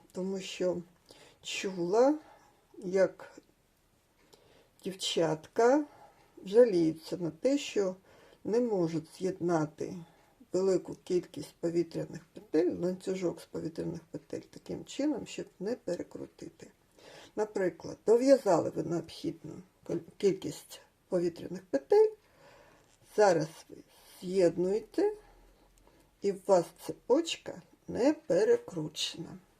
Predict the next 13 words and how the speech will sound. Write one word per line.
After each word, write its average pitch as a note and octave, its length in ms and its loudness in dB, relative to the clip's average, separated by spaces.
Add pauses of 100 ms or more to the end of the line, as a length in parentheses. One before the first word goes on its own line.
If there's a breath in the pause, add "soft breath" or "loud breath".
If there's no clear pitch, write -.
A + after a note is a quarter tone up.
(540 loud breath)
І G#3+ 100 -6 (120)
далі B3 480 8
я F#3+ 180 6
вс-, - 220 -8 (320)
завжди F3+ 760 0
розпочинаю F#3 800 -2
в'язати E3+ 800 0 (600 soft breath)
не F#3+ 520 2 (160)
в - 160 -20
цепочку, - 800 0 (340)
а F#3 200 4
в - 300 -6
перетинку, F#3 1080 6